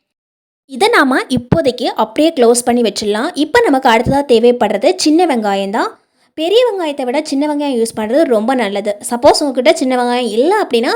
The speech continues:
பெரிய வெங்காயம் கூட யூஸ் பண்ணிக்கலாங்க. இந்த வெங்காயத்துல அதிகமா சல்ஃபனிக் ஆசிட் இருக்கு, அதனால தான் நாம இந்த வெங்காயத்தை யூஸ் பண்றோம். அது மட்டும் இல்லாம, வெங்காயத்துல இருக்கக்கூடிய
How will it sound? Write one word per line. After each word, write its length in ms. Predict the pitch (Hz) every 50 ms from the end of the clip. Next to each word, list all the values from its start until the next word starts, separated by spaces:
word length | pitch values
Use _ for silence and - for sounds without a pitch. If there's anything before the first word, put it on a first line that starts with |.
| 480 480 302
பெரிய 180 | 240 247 233 226
வெங்காயம் 340 | 220 220 220 220 220 220 220
கூட 120 | 240 294 277 233 214
யூஸ் 160 | 226 233 - - 220
பண்ணிக்கலாங்க. 500 | 202 202 202 - 202 202 196 202 202 285 381 - - _ _ _ _ _ _ _ - - - - 311
இந்த 120 | 349 381 330 302
வெங்காயத்துல 520 | 285 349 427 480 480 440 415 311 285 302 294 - - 208
அதிகமா 420 | 214 277 311 - 392 302 269 269 285 - - -
சல்ஃபனிக் 540 | 247 214 240 254 - 370 370 381 370 302 254 214
ஆசிட் 320 | 214 - - 240 240 196 196
இருக்கு, 220 | 196 - 233 247 - - 196
அதனால 280 | 202 247 285 311 294 262 277
தான் 120 | 294 285 254
நாம 140 | 226 208 202
இந்த 100 | 202 196 196 202
வெங்காயத்தை 420 | 214 233 269 262 240 240 254 247 226 202
யூஸ் 200 | 214 214 - -
பண்றோம். 320 | 214 202 185 220 247 330 403 - _ _ _ _ _ _ _ _ _ _ _ _ _ _ - 269
அது 120 | 247 262 269 247
மட்டும் 240 | 240 240 240 427 440
இல்லாம, 340 | 403 349 277 233 220 247 302 - - 208
வெங்காயத்துல 540 | 208 233 254 302 359 453 466 508 508 508 392
இருக்கக்கூடிய 360 | 311 294 254 254 262 240 233